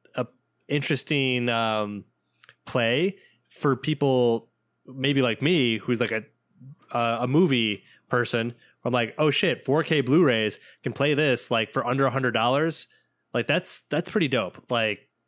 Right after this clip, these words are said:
g-, getting that. I think when I do get one, I'm going to get a, the disc version because I wanna do that. And I think that's one feature that does, is the Xbox Series X,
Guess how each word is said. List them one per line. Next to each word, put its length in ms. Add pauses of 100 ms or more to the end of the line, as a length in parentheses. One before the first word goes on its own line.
(140)
g-, 380 (260)
getting 240
that. 220
I 100
think 200
when 100
I 120
do 240
get 180
one, 240 (300)
I'm 120
going 160
to 80
get 320 (160)
a, 120 (140)
the 80
disc 300
version 500
because 640 (260)
I 120
wanna 280 (220)
do 200
that. 220
And 100
I 40
think 140
that's 200
one 260 (280)
feature 460
that 420
does, 300 (280)
is 140
the 120
Xbox 400
Series 580 (580)
X, 600